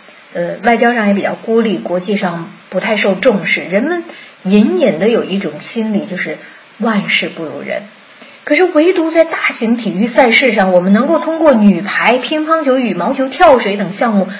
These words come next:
夺得金牌，扬眉吐气，获得了民族自豪感和国家荣誉感。八十年代的时候，我为女排的三连冠，人们自发地走上街头庆祝，大学生敲脸盆欢呼、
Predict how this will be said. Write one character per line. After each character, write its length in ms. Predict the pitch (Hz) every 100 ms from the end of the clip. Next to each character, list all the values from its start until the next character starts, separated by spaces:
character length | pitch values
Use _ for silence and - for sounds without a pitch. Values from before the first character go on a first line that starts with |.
| -
夺 220 | 226 277
得 220 | 349 294 302
金 320 | 320 339 330
牌， 340 | - 165 196 - -
扬 260 | 214 233 339
眉 180 | 262 185
吐 200 | 185 147
气， 340 | - - 185 - - - - - -
获 320 | - 349 247
得 240 | 202 156
了 140 | 180 180
民 280 | 196 185 226
族 180 | 190
自 180 | 175 208
豪 240 | 185 170 175
感 200 | 170 -
和 120 | 165
国 240 | - 170
家 200 | 185 170
荣 180 | 185 165 170
誉 120 | 185
感。 180 | 180 - - - - - -
八 180 | 247 285
十 140 | 262
年 180 | 190 175
代 160 | 175 170
的 80 |
时 180 | 170 -
候， 180 | 165 - 202 - - - - - - - - -
我 100 | 196
为 140 | 196
女 160 | 190 175
排 220 | - 160
的 100 | 180
三 180 | 175 185
连 220 | 170 175
冠， 220 | 190 175
人 100 | 180
们 160 | 196 240
自 180 | - 226
发 280 | - 247 -
地 120 | 190
走 200 | 175 175
上 180 | 185 196
街 220 | 208 190
头 160 | 175 170
庆 380 | - - 214 180
祝， 200 | 196 165 - - - - -
大 180 | 233
学 220 | - 185 190
生 260 | 202 196
敲 280 | 196 - 240
脸 180 | 208 -
盆 340 | - 175 190
欢 360 | - 240 247 247
呼、 340 | 247 247 226